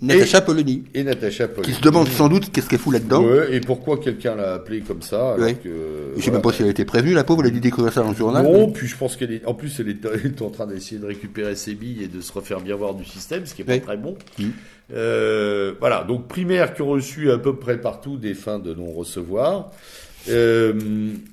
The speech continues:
Speaker 2: honnêtement, je pense que Dupont-Aignan espère se faire une petite place.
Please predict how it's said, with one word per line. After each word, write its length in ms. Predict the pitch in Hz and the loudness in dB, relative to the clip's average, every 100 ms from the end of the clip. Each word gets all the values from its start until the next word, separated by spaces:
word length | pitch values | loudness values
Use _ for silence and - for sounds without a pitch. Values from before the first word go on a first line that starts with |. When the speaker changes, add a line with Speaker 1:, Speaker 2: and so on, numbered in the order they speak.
| _ | _
Speaker 2:
honnêtement, 400 | 123 131 131 160 | -2 -2 0 -2
je 100 | 156 | -2
pense 280 | - 143 139 | -4 -6 -6
que 280 | - 113 110 | -4 -2 -2
Dupont-Aignan 800 | 104 104 110 107 117 117 117 110 - - | -4 -10 -10 -6 -6 -4 -6 -8 -14 -10
espère 400 | 120 - 135 117 | -10 -6 -6 -4
se 120 | 117 | -6
faire 200 | 104 101 | -8 -8
une 80 | 98 | -8
petite 260 | 98 104 - | -12 -18 -8
place. 440 | 120 135 160 - | -2 0 -2 -6